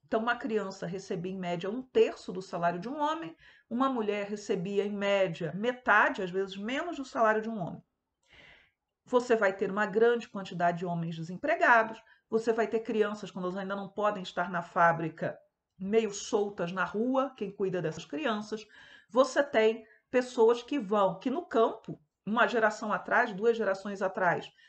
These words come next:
viviam muito mais, viviam muito melhor, comparativamente, e que agora se encontram em situações, por exemplo, que vão conduzir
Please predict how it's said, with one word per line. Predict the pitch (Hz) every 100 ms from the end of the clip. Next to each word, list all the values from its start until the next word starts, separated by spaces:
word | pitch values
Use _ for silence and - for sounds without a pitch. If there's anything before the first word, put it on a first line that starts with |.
| _
viviam | 214 208 233 247
muito | 311 349
mais, | 247 220 247 269
viviam | - 208 180 202
muito | 196 180 -
melhor, | 208 262 311 196 190 262 392 - _ _ -
comparativamente, | 180 170 156 165 214 233 285 240 247 - - - - -
e | 247
que | 370
agora | 381 226 220 226 262 - - _ _ _
se | -
encontram | 302 330 254 269 285
em |
situações, | - - 311 285 285 262
por | - 311
exemplo, | 359 339 359
que | 330
vão | 285
conduzir | 285 294 262 190 196 165 -